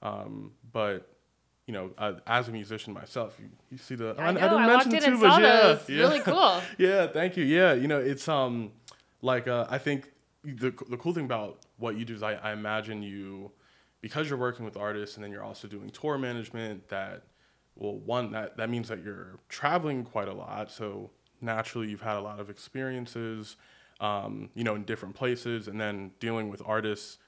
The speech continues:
Speaker 1: you also deal with, like, a lot of personalities that the average person probably doesn't deal with,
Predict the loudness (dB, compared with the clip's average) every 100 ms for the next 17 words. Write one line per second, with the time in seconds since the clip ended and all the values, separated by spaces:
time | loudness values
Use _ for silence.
0 | -12 -10 -10 -10 -12 -10 -12 -12 -12 -14
1 | -12 -10 -10 -8 -4 -4 -4 -6 -6 -8
2 | -8 -6 -6 -8 -6 -6 -6 -6 0 0
3 | 0 -4 -6 -8 -6 -4 -4 -6